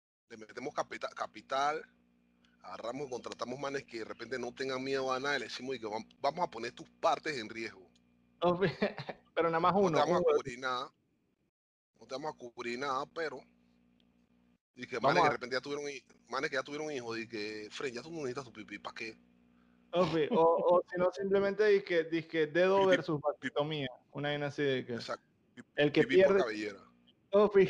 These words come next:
Speaker 2: <laughs> y que si uno pierde, eh, le hacen la vasectomía, pero si el otro pierde, se le corta, y que el meñique del pie, pues.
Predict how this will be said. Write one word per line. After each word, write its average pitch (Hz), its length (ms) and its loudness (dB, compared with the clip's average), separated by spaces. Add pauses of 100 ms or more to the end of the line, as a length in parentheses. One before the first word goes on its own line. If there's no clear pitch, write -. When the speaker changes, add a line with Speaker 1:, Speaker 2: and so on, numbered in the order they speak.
(120)
Speaker 2:
<laughs> - 640 2 (680)
y 180 60 0
que 175 120 4
si - 160 0
uno 226 240 4
pierde, 233 480 4 (240)
eh, 165 320 2
le 160 160 4
hacen 165 200 0
la 185 80 2
vasectomía, 170 680 -2
pero 175 180 2
si 151 140 -4
el 147 100 0
otro 180 260 -2
pierde, 202 540 -2 (260)
se - 200 2
le 165 120 6
corta, 170 320 4
y 185 60 4
que 175 120 2
el 147 80 2
meñique 180 340 2
del 151 160 4
pie, 175 220 2
pues. 123 260 -2